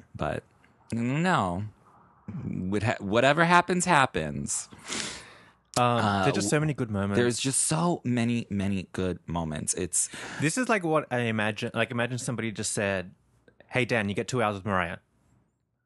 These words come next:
Speaker 2: Unrestricted."
Speaker 1: I know.
Speaker 2: This is what it'd be like. You just jump in the car wherever she is.
Speaker 1: It,
Speaker 2: Like, "Hey,
Speaker 1: wherever
Speaker 2: Mariah."
Speaker 1: she is, it's probably gonna take me a good twenty minutes just to calm
Speaker 2: <laughs>
Speaker 1: down.
Speaker 2: Yeah.
Speaker 1: And then, like, after that, I'll be like, "Okay,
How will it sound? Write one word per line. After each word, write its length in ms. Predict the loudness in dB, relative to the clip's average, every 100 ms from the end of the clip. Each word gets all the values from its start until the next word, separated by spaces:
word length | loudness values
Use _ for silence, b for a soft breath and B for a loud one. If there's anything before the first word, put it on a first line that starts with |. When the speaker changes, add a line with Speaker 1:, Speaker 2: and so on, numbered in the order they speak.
| _ _ 0
Speaker 2:
Unrestricted." 960 | 2 2 -4 -4 -2 -2 -2 -2 -6 0
Speaker 1:
I 120 | 2
know. 240 | 4 6 6
Speaker 2:
This 80 | 4
is 40 |
what 60 | 2
it'd 80 | 4
be 60 |
like. 200 | 2 2
You 60 | -6
just 140 | -12 -12 -4
jump 200 | 0 2
in 60 | 0
the 80 | 2
car 260 | 6 8
wherever 220 | 8 6
she 160 | 6 6
is. 220 | 6 6
Speaker 1:
It, 120 | 4 4
Speaker 2:
Like, 140 | 2
"Hey, 120 | 6
Speaker 1:
wherever 240 | 8 8 8
Speaker 2:
Mariah." 120 | 6
Speaker 1:
she 60 | 4
is, 100 | 2
it's 160 | -2
probably 360 | -2 4 4 6
gonna 140 | 2
take 180 | 2 2
me 120 | 2
a 40 | 2
good 220 | 0 -2
twenty 340 | 2 4 4
minutes 380 | 4 2 0 -2
just 220 | -2 -2
to 60 | -4
calm 400 | 0 2 4 2
Speaker 2:
<laughs> 40 |
Speaker 1:
down. 440 | 4 6 8 8 8
Speaker 2:
Yeah. 260 | 8 6 6
Speaker 1:
And 200 | 6 6
then, 140 | 4 4
like, 200 | 2 4
after 320 | 4 4 2 6
that, 280 | 8 8
I'll 80 | 6
be 120 | 4 4
like, 280 | 2 4
"Okay, 580 | 4 4 2 -2 -2 -6